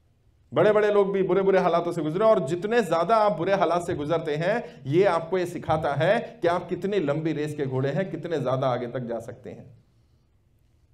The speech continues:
कोई व्यक्ति कहता है, "मेरे तो आज तक बुरे हालात आए नहीं," तो मैं कह देता हूं, "भाई, आपकी ग्रोथ ज्यादा हुई नहीं होगी।"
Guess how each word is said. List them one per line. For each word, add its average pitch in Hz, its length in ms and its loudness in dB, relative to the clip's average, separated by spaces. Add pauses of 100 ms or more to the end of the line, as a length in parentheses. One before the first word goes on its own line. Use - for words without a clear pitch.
(120)
कोई 160 100 0
व्यक्ति 190 240 2
कहता 202 220 2
है, 240 40 -4
"मेरे 226 160 2
तो 226 100 0
आज 208 180 2
तक 214 60 0
बुरे 196 200 2
हालात 180 260 2
आए 190 120 2
नहीं," 202 120 -2
तो 196 100 -4
मैं 185 140 -2
कह 190 60 4
देता 185 180 2
हूं, 180 60 0
"भाई, 190 120 2
आपकी 185 260 -2
ग्रोथ 175 260 0
ज्यादा 165 200 2
हुई 175 160 2
नहीं 135 160 -2
होगी।" 143 160 -4